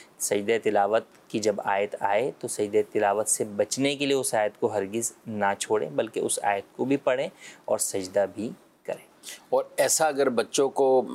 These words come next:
Speaker 2: یہ جیسے انہوں نے کہا کہ ہمارے استاد یہ کہتے ہیں، تو یہ مناسب بھی نہیں استاد کا بھی ایسا
Speaker 1: جی۔
Speaker 2: کہنا، کیونکہ بچوں کا بھی یہ ذہن بنے کہ یہ آیت چھوڑنی ہے تو پھر وہ چھوڑتے ہی رہیں۔
Speaker 1: جی۔
Speaker 2: پتہ چلے جہاں پڑھنی ہے تراویح میں تو ان کو وہ آیت یاد نہیں ہے، کیونکہ یہ بھی تو یاد رکھنا ہوتا ہے نا کہ سجدہ ہے کس آیت پر،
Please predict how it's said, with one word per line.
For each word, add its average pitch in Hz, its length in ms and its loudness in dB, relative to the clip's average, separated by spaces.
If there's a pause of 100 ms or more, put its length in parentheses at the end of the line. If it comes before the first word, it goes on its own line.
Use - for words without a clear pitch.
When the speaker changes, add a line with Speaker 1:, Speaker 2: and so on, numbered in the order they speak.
Speaker 2:
یہ 113 180 0
جیسے 123 260 2
انہوں 135 140 2
نے 127 80 2
کہا 127 180 2
کہ 120 160 2
ہمارے 107 220 2
استاد 110 340 2
یہ 104 140 0
کہتے 95 320 -2
ہیں، 98 120 0
تو 101 140 2 (280)
یہ 104 160 0
مناسب 113 400 2
بھی 120 120 2
نہیں 80 120 -2
استاد 98 280 -2
کا - 160 0
بھی 107 140 0
ایسا 104 200 2
Speaker 1:
جی۔ 104 140 -4
Speaker 2:
کہنا، 101 220 0 (420)
کیونکہ 117 180 2
بچوں 110 340 2
کا 165 100 2
بھی 160 160 2
یہ 156 80 6
ذہن 147 260 2
بنے 143 160 2
کہ 139 80 0
یہ 135 180 4
آیت 117 220 0
چھوڑنی 127 440 4
ہے 131 60 2
تو 127 100 2
پھر 127 160 2
وہ 135 240 4 (160)
چھوڑتے 117 360 2
ہی 101 60 4
رہیں۔ 87 140 0
Speaker 1:
جی۔ 110 100 -2
Speaker 2:
پتہ 123 140 2
چلے 147 240 2
جہاں 131 240 2
پڑھنی 151 440 0
ہے 147 60 0
تراویح 139 440 0
میں 165 120 2
تو 160 120 4
ان 156 120 0
کو 147 100 2
وہ 139 140 2
آیت 135 180 0
یاد 120 260 4
نہیں 101 220 -4
ہے، 82 120 -8
کیونکہ 143 180 0
یہ 127 120 6
بھی 147 120 2
تو 156 120 2
یاد 131 200 4
رکھنا 127 320 2
ہوتا 135 140 0
ہے 160 40 0
نا 180 60 2
کہ 165 60 0
سجدہ 139 320 2
ہے 120 420 2
کس 143 220 0
آیت 120 340 -2
پر، - 160 0